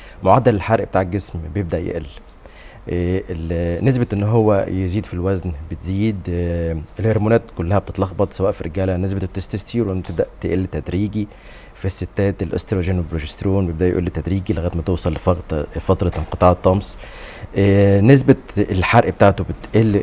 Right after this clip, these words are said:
الكوليسترول ونسبة الدهون في الدم بتبدأ تزيد بشكل تدريجي،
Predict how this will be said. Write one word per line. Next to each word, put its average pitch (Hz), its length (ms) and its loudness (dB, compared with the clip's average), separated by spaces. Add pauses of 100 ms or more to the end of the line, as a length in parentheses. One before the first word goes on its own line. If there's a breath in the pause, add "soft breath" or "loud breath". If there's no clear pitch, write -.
(120)
الكوليسترول 110 880 4
ونسبة 104 300 2
الدهون 95 380 2
في - 100 -4
الدم 90 280 4
بتبدأ 87 380 0
تزيد 90 360 -2 (180)
بشكل 98 260 2
تدريجي، 92 540 -2